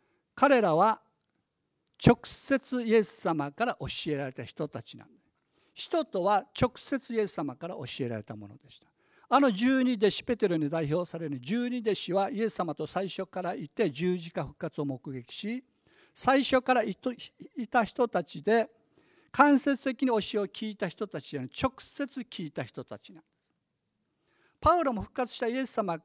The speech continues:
が現れて、彼も直接イエス様からトレーニングを受けた人なんです。アラビアで三年間、彼は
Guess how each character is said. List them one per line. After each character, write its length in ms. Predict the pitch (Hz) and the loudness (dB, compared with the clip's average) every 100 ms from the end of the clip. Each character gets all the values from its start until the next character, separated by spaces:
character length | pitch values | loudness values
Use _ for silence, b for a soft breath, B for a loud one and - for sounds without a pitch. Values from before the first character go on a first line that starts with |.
| _ _ - | _ _ -4
が 240 | 240 202 | -2 0
現 320 | 208 202 202 | 2 2 2
れ 100 | 190 | -2
て、 300 | - 247 220 | -2 0 0
彼 320 | - - 247 | 0 0 0
も 160 | 202 240 | 0 0
直 260 | 220 - 247 | 4 4 4
接 460 | - - 269 - 247 | -2 -4 -4 -2 2
イ 60 | |
エ 60 | 214 | 2
ス 100 | - | 2
様 280 | 165 151 139 | -2 -2 -6
か 200 | - 233 | -4 0
ら 180 | 247 - _ _ _ _ _ _ _ - | 0 -2 _ _ _ _ _ _ _ 2
ト 100 | 185 | 6
レ 120 | 226 | 6
ー 40 | |
ニ 80 | 233 | 4
ン 40 | |
グ 80 | 156 | -2
を 20 | |
受 160 | 135 127 | -8 -12
け 20 | |
た 100 | - | -14
人 180 | - - | -18 -20
な 80 | - | -20
ん 20 | |
で 100 | _ | _
す。 140 | _ _ _ _ - | _ _ _ _ -4
ア 100 | 143 | -2
ラ 140 | 143 | -2
ビ 80 | 139 | -4
ア 60 | 131 | -4
で 100 | 131 | -2
三 220 | 151 147 | -2 0
年 120 | 139 | -2
間、 140 | 135 | -6
彼 180 | 113 117 | -12 -8
は 280 | 127 190 - | -4 -4 -4